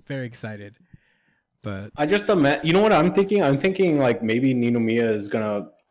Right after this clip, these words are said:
Speaker 2: run a squad where he uses himself as bait for snipers or something.
Speaker 1: Who knows? I can't imagine Ninomiya
Speaker 2: I feel like
Speaker 1: doing
Speaker 2: that would make sense because he,
Speaker 1: Well,
Speaker 2: like,
Speaker 1: they're not doing a combat
Speaker 2: he
Speaker 1: thing.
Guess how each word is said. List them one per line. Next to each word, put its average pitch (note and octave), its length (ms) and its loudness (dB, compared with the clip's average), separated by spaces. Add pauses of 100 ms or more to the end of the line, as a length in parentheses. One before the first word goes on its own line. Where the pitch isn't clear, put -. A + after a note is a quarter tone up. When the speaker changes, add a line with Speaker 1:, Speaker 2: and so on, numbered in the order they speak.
Speaker 2:
run A#2+ 240 0
a A2+ 40 -2
squad A#2 640 0
where G#2+ 220 -4
he A#2+ 120 -8
uses A2 360 -6
himself A2 560 -4
as G2+ 120 -4
bait G2+ 340 -8
for G#2+ 100 -10
snipers D#3 580 -4
or D#3+ 100 -8
something. F#3 440 -4 (880)
Speaker 1:
Who C#3+ 140 -8
knows? B2+ 420 -8 (760)
I - 60 -14
can't G#3 160 -4
imagine C3+ 360 -4
Ninomiya G#2+ 220 -10
Speaker 2:
I C3+ 60 0
feel F3 140 2
like E3 100 4
Speaker 1:
doing - 60 -4
Speaker 2:
that D3 160 4
would D3+ 80 4
make A#2+ 180 2
sense G#2+ 640 -6
because A2+ 420 -6 (1000)
he, A#2 320 -4 (440)
Speaker 1:
Well, B2+ 100 -2
Speaker 2:
like, G3+ 60 -2
Speaker 1:
they're G3+ 80 -2
not G3+ 180 0
doing G3+ 160 -4
a E3+ 60 -4
combat C#3+ 360 -10
Speaker 2:
he - 80 -8
Speaker 1:
thing. G2+ 220 -12